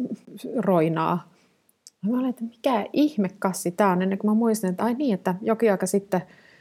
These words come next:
tein semmoisen vähän isomman raivauksen. Ja sit mä laitoin näistä, nää lelut sinne vinttiin. Mä ajattelin, että jos lapset sit haluaisikin jotain näistä, että jos mä vahingossa poistaisinkin jotain semmoista, mikä oikeasti olisi ihan tosi tärkeetä,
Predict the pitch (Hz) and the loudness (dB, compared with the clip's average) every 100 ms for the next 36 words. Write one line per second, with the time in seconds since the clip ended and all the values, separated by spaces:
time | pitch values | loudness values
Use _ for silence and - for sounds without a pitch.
0 | _ _ - 214 202 196 185 196 196 - | _ _ 2 4 4 2 2 2 2 2
1 | 214 233 180 185 202 180 170 180 175 247 | 2 2 4 4 4 4 0 -2 -2 -2
2 | 240 240 254 262 254 208 185 190 _ - | -2 0 2 0 2 2 2 -2 _ -2
3 | 208 214 214 202 196 - 220 226 240 277 | 2 2 2 2 0 0 -2 0 2 4
4 | 240 196 226 247 262 285 185 - - - | 2 2 0 0 2 2 2 0 -2 0
5 | 160 175 _ _ _ _ _ _ _ - | 0 -4 _ _ _ _ _ _ _ -20
6 | _ - 208 226 226 226 202 202 202 269 | _ 2 6 6 6 4 4 4 4 4
7 | 302 262 233 233 202 214 202 - - - | 4 4 2 2 0 0 -2 -10 -20 -12
8 | - 285 277 185 180 185 196 196 170 160 | 2 6 6 6 4 4 4 6 4 2
9 | 156 151 - 196 214 226 240 196 185 220 | 0 -4 -4 0 2 4 6 4 2 2
10 | 208 196 180 170 185 170 170 175 - 170 | 2 2 2 2 2 2 0 -2 -2 -2
11 | 175 196 185 156 - 151 151 156 156 160 | 2 4 4 0 -2 -6 -4 -6 -2 -2
12 | 151 151 147 - - 160 | 0 0 -2 -2 -4 -4